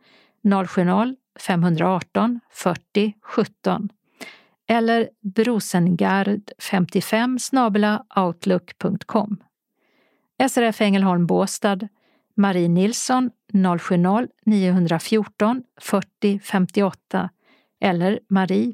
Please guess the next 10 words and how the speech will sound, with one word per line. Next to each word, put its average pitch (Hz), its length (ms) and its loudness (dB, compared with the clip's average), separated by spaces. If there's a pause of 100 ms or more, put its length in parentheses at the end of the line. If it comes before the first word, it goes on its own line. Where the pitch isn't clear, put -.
punkt 233 300 0
nilsson 190 600 0
sjuttiofyra 190 880 0
snabel 180 440 0
A 180 80 0
gmail 185 520 0
punkt - 300 -6
com. 185 340 -6 (800)
Hjärtligt 208 520 -2
välkomna, 202 600 0